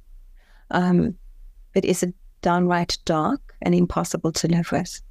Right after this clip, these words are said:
Months six to twelve, we're looking at commitment and investment. Are we spending more time together? Have we met their friends? Have we met their family? Are we planning next summer's holiday? So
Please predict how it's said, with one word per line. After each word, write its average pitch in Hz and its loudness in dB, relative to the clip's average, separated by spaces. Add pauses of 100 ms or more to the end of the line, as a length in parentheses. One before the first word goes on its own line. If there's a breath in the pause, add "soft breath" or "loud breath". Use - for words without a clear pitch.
(1600)
Months 180 0
six - -2
to 185 -4
twelve, 170 -2
we're 190 2
looking 185 0
at - -4
commitment 180 0
and 175 2
investment. - 0 (880)
Are 175 0
we 180 2
spending 170 0
more 175 2
time 277 2
together? 160 2
Have 175 0
we 175 4
met 180 0
their 202 0
friends? 202 0
Have - -2
we 175 4
met 175 2
their - -2
family? 214 2
Are 185 0
we 190 2
planning 180 2
next - -2
summer's 180 0
holiday? - 0 (840)
So 185 0